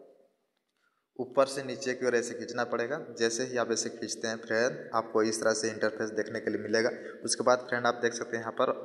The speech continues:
हॉटस्पॉट लिखा हुआ। simply फ्रेंड आपको हॉटस्पॉट में एक बार click करना है।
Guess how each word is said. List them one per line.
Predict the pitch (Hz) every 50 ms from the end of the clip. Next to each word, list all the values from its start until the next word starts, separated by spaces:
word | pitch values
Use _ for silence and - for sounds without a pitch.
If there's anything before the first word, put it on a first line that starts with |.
| - -
हॉटस्पॉट | 107 113 113 117 - - - - - - - - 117 117 117 113
लिखा | 104 104 107 120
हुआ। | 113 113 120 117
simply | 117 113 110 107 - 110 117 113 113
फ्रेंड | 113 110 110
आपको | 107 104 104 107 104 110
हॉटस्पॉट | 110 113 110 110 110 - - - 107 - - -
में | 110
एक | 107 104
बार | 110 107 - - -
click | 113 113 117 - -
करना | - 117 120 117
है। | 120 135 147